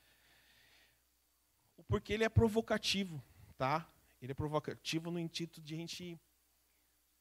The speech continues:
trazer o papel de nossa liderança. Qual é o líder que você é no teu ambiente familiar, tá? Porque líderes requer seguidores. Se você não tá sendo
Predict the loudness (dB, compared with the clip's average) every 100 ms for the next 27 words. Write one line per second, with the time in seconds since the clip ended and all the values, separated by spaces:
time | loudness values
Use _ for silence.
0 | _ 0 2 4 4 4 4 4 2 2
1 | -2 -2 -2 -2 -2 -4 -8 -12 -16 _
2 | _ _ _ 8 8 8 2 0 -2 -2
3 | -6 -4 -2 -2 -2 -6 -14 -20 _ _
4 | _ -18 -4 -2 -2 -4 -6 -6 -8 -8
5 | -10 -10 _ _ _ _ _ _ _ -10
6 | -8 -8 _ _ _ _ _ _ _ -6
7 | 0 0 0 -2 -2 -2 -6 -6 -6 -4
8 | -2 0 -2 -10 -8 0 0 0 -6 -6
9 | -6 -14 -18 _ _ _ -20 -20 _ -2
10 | 4 4 6 4 4 2 2 4 4 4
11 | 0